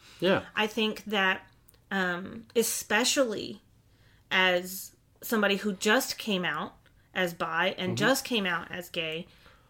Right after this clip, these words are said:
Speaker 2: to find out what your identity is apart from those things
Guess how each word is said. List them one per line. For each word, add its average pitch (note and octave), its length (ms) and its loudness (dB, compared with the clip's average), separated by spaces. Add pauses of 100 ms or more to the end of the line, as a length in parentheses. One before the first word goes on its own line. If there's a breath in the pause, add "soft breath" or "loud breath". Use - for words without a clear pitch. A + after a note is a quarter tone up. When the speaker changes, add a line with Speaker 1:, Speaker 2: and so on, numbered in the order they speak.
Speaker 2:
to A3 160 2
find G3+ 440 0
out G3 180 2
what G3 180 0
your G3+ 140 2
identity F#3+ 560 2
is F3 380 -2 (640)
apart - 460 4
from D4+ 160 0
those B3+ 220 4
things G3+ 360 -2